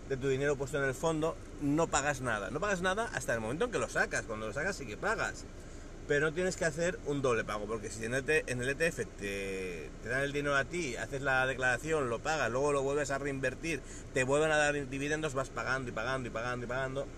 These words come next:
y al final es un coñazo. En este caso, para mí el fondo indexado lo veo mejor porque el gestor no se calienta, no te cobra más el gestor por hacerlo todo, y es todo mucho más sencillo.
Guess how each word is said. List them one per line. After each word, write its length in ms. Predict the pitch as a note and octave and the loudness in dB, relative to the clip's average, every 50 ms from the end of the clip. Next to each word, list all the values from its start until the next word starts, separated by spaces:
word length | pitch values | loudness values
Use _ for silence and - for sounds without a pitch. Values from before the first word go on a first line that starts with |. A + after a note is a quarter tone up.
| - - - - - - - - - - | -10 -10 -10 -10 -14 -14 -14 -12 -6 -4
y 60 | A#2 | -4
al 60 | A#2+ | -2
final 160 | A#2 C3 C#3+ | 0 2 2
es 100 | C3+ - | 2 2
un 80 | C#3 A#2+ | 0 -4
coñazo. 420 | - F2+ F2+ F2 D#2+ - - F2+ | -4 -8 -8 -8 -8 -8 -8 -10
En 60 | D2+ | -8
este 220 | G#2+ A#2+ - E3 D3 | -8 -6 -4 -2 2
caso, 340 | D#3+ D#3 - - D#3+ D#3 D3 | 2 2 2 2 2 2 2
para 220 | - B2+ A#2 A2 | 2 0 -2 -2
mí 120 | A#2 B2+ | 0 0
el 100 | C3+ C3+ | -2 -2
fondo 200 | - C3 C3 C3+ | -2 -2 -4 -4
indexado 460 | B2+ B2+ B2+ A#2+ - - C#3 B2+ A#2 G#2+ | -4 -2 -4 -4 -2 -2 0 0 0 0
lo 100 | G#2+ G#2 | 0 0
veo 140 | A#2+ C3+ | -2 -2
mejor 340 | C#3 C#3 B2 - D3 D3+ D3 - | -2 -2 -4 -2 -2 -2 -2 -2
porque 240 | - B2+ A#2 A2 A2+ | -4 -6 -6 -4 -4
el 100 | G#2+ G2 | -6 -6
gestor 460 | - - A2 - - D#3 D3+ C#3+ A#2+ | -6 -10 -12 -10 -2 0 0 0 2
no 100 | B2+ A#2+ | -2 -6
se 80 | A2+ C3+ | -4 -2
calienta, 480 | C3 C3 B2+ C#3 C#3 C#3+ B2+ C3 C#3+ C#3+ | 0 0 2 2 0 -2 -2 -2 -2 -2
no 160 | C3+ A#2+ A2 | -2 -4 -4
te 100 | A#2+ A2+ | -4 -4
cobra 220 | A#2+ C3+ B2+ B2+ | -2 -2 -2 -2
más 160 | B2+ B2+ A#2+ | -2 -4 -4
el 80 | B2+ A#2+ | -6 -8
gestor 300 | - A#2+ - - C#3 B2+ | -8 -8 -6 -4 -4 -4
por 140 | - G2 G2 | -4 -6 -6
hacerlo 320 | F#2+ - - A#2 B2 B2+ | -6 -6 -6 -4 -4 -4
todo, 280 | B2+ C#3+ C#3+ C#3+ D3 D3 - - - - - - - - | -2 -2 -2 -2 -4 -6 -8 -12 -14 -14 -14 -12 -6 0
y 80 | C3+ | 0
es 140 | C3+ B2+ - | 0 0 0
todo 180 | - B2+ B2 B2 | 0 0 0 0
mucho 220 | B2 A#2 - - | 0 -2 -6 -6
más 160 | A2+ G#2+ F#2 | -8 -8 -8
sencillo. 480 | - F#2+ F#2 - - - G2 F#2 G2 - | -8 -10 -10 -10 -10 -10 -10 -10 -10 -12